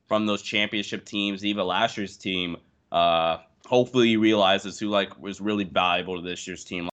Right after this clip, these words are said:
like an Austin Reaves and a Stanley Johnson, where unless it's a really good deal that you really feel comfortable about,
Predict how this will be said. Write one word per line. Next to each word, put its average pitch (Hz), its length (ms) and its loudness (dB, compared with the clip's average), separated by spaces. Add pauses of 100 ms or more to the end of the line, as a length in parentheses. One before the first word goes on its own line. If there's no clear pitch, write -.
(100)
like 92 180 -2
an 98 80 -2
Austin 87 360 -2
Reaves 87 300 -2
and 87 100 -2
a 90 60 -4
Stanley 87 320 0
Johnson, 87 540 -2
where 85 340 0 (300)
unless 135 300 4
it's 160 100 -2
a 123 60 2
really 110 240 2 (260)
good 98 220 0
deal 98 260 0
that 98 160 -4
you 101 40 -6
really 101 160 -2
feel 92 140 -4
comfortable 92 460 -4
about, 85 420 2